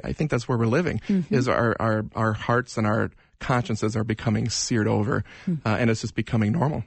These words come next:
Speaker 1: or
Speaker 2: Mm.
Speaker 1: something that God meant to be pure in the confines of a marriage between a man and a woman is now, uh, whatever you want it to be.
Speaker 2: Mm-hmm.
Speaker 1: And we're going downhill.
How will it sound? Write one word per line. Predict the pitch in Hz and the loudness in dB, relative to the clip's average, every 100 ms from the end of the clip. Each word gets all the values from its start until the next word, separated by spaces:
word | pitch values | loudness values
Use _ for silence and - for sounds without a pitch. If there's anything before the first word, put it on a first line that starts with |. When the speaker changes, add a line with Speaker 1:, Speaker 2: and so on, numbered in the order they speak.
| _ | _
Speaker 1:
or | - | 0
Speaker 2:
Mm. | 180 | 2
Speaker 1:
something | 151 113 113 - | 2 0 -2 -2
that | 107 | -2
God | - 113 117 | 0 0 0
meant | 123 120 | 0 -2
to | 120 | -2
be | 120 113 107 - - - - | 0 0 -2 -8 -20 -20 -2
pure | 147 135 123 | 2 4 4
in | 110 | 2
the | |
confines | - 117 113 117 110 113 | 0 2 2 0 0 2
of | 110 | 2
a | |
marriage | 110 110 113 | 4 2 0
between | 117 - 117 | -2 -2 0
a | 107 | 2
man | 113 107 | 2 2
and | 104 | 2
a | |
woman | 110 123 110 110 - - - | 2 2 2 0 -6 -18 -4
is | 135 117 | -2 2
now, | 110 117 107 101 - _ _ _ - - | 2 2 0 -4 -10 _ _ _ -20 -16
uh, | - - _ | -16 -16 _
whatever | - 82 131 123 113 | -8 0 4 4 4
you | 110 | 4
want | 110 123 | 2 0
it | - | -4
to | |
be. | - 90 - | -8 -8 -2
Speaker 2:
Mm-hmm. | 190 175 175 160 | 0 0 0 0
Speaker 1:
And | 123 | 2
we're | 104 | 0
going | 107 107 113 | 0 0 0
downhill. | 104 101 98 | 0 0 0